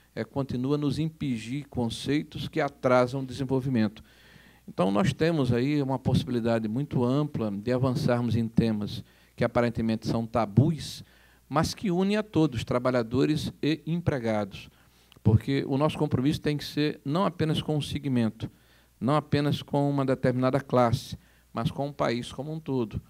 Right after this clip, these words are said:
Eu não tenho dúvida que o Congresso poderá dar uma enorme contribu-, contribuição nesse momento de inflexão, de virada e de melhoria de condições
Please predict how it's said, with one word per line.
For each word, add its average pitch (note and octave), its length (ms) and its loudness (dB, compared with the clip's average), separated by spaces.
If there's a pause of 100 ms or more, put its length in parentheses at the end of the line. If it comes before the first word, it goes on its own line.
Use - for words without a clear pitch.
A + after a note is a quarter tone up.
(380)
Eu A2 80 -8
não A2+ 100 -6
tenho D3 200 -4
dúvida C#3 380 -2
que C#3+ 120 -6
o C#3 40 -2
Congresso B2+ 540 -2
poderá B2 380 -2
dar B2 200 -2
uma C3 120 -4
enorme C3+ 480 0
contribu-, A#2+ 520 -4 (120)
contribuição B2+ 680 -4 (1300)
nesse A2 260 -2
momento A#2 400 -4
de A#2+ 100 -6
inflexão, B2 760 -2
de A2+ 140 0
virada A2+ 560 2
e - 20 -4
de A#2+ 120 -4
melhoria A#2 280 2
de A#2 80 -10
condições A2 640 -4